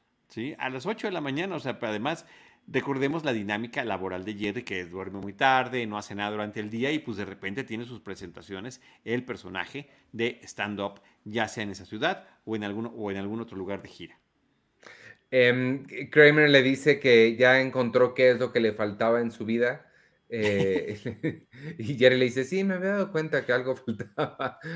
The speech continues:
Speaker 2: Lo que le hacía falta es estructura, y este trabajo se la da.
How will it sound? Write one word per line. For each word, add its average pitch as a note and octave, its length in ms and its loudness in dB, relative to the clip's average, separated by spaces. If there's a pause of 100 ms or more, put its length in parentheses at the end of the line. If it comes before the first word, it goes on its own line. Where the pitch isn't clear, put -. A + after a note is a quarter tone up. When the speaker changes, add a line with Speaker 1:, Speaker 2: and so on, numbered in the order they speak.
(180)
Speaker 2:
Lo C3 260 4
que C3+ 120 8
le C3 120 8
hacía C#3 240 6
falta C#3+ 300 4
es C3+ 120 -2
estructura, A#2 760 0
y B2 140 0
este B2+ 200 0
trabajo A#2+ 480 2
se A#2 140 0
la G2+ 140 2
da. G#2+ 280 0